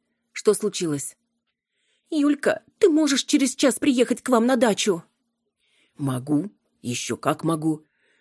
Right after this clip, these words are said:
Дома меня никто и ничего не держит. Даже по поводу вечеринки я еще никому не звонила.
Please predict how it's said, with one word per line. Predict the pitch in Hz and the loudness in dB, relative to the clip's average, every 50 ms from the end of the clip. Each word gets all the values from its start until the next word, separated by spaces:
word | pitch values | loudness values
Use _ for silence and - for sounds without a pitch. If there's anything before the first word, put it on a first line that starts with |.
| _ - | _ -10
Дома | - 175 175 214 247 220 | -4 0 0 2 2 2
меня | 151 131 127 123 123 | 2 2 2 2 2
никто | 123 127 127 - - 196 247 | 0 0 -2 -2 -2 0 0
и | 233 | 0
ничего | 165 127 120 - - 117 117 127 | 0 -2 -4 -6 -6 -6 -6 -4
не | 123 131 127 | -4 -4 -4
держит. | 127 135 139 160 - - 196 - - - _ _ _ _ _ _ _ _ - | -4 -2 -2 -2 -2 -6 -8 -10 -14 -20 _ _ _ _ _ _ _ _ -6
Даже | 147 139 - 127 | -4 -4 -4 -4
по | - 135 127 | -4 -6 -6
поводу | - 143 131 120 139 127 139 120 - _ - | -4 -4 -4 -2 -2 -2 -2 -4 -6 _ -10
вечеринки | 139 143 - - - 120 113 120 156 165 - 185 | -10 -8 -8 -6 -6 -6 -4 -6 -6 -6 -6 -6
я | 170 175 170 | -2 -2 0
еще | 165 - - 170 | 0 0 -2 -2
никому | 156 147 - 165 156 156 151 | -4 -2 -2 -2 0 2 2
не | 151 147 | 0 0
звонила. | 147 147 156 156 147 147 143 143 139 135 | 0 0 0 2 2 2 2 0 -2 -4